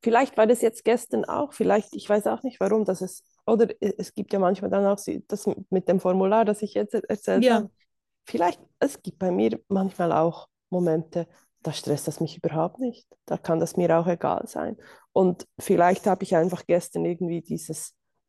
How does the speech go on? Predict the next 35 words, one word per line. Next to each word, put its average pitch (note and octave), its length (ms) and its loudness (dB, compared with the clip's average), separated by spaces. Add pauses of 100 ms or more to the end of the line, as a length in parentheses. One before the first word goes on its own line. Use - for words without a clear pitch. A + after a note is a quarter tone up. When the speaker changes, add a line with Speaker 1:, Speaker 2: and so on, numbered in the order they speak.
(580)
Speaker 1:
Fluchen D#4 720 4 (420)
benötigt A3+ 680 4
und F#3+ 140 2
dann G#3 120 6
ist A3 200 2
es - 100 -6
halt G3 220 0
so F3+ 120 0
und E3+ 100 0
Speaker 2:
Ja. B3+ 160 4
Speaker 1:
dann E3+ 80 0
ist - 140 -12
es - 120 -12
einfach, F3+ 340 -2
einfach D#3+ 440 -4
dieses - 460 -8
Ventil, F#3+ 520 2
das F#3 240 2
dann E3+ 160 0
nach D#3+ 160 -4
außen E3+ 380 0
muss E3+ 220 -4
und, D3+ 200 -6 (280)
Speaker 2:
Genau. C#4 280 -6
Speaker 1:
ähm, D#3+ 500 2 (480)
kack - 420 -2 (120)
war E3+ 260 0
es - 220 -8
so G#3 200 2
und F3+ 240 -2
sind E3+ 300 -8
da, D#3+ 460 0
musste D#3+ 300 -4
ich D#3 100 -8
das - 180 -10